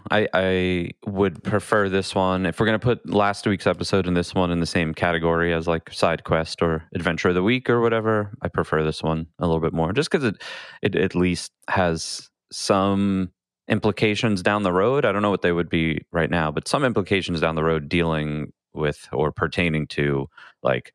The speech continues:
the super, super far in the past,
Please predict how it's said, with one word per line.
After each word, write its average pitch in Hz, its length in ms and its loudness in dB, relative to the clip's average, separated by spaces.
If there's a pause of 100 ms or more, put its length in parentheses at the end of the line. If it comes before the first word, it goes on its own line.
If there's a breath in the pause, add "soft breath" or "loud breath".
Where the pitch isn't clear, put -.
the 73 180 2
super, 80 420 0
super 71 480 0
far 69 540 -2 (240)
in 73 80 -2
the 65 80 0
past, - 500 -8